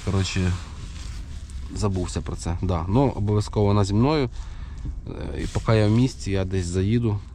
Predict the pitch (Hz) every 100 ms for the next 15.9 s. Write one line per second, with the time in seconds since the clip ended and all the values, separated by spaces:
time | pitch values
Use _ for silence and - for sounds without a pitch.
0 | - 98 92 - 87 82 80 - - -
1 | - - - - - - - - - -
2 | 87 143 151 117 123 120 117 - 98 -
3 | - 73 - 87 85 85 98 95 95 -
4 | - - - - - - - - - -
5 | - 101 95 - - 82 82 85 82 87
6 | 92 - 101 95 95 85 - 78 90 107
7 | 117 117 107 - - - - - - 92
8 | 117 139 127 123 - - - - - -
9 | - - - - - - - - - 95
10 | - 95 98 104 113 101 92 95 95 -
11 | 151 170 - - - - - - - -
12 | - - - - - - - - - -
13 | - - - - - - - - - -
14 | - - - 98 95 101 - 117 120 107
15 | 110 107 - 92 - 110 107 90 85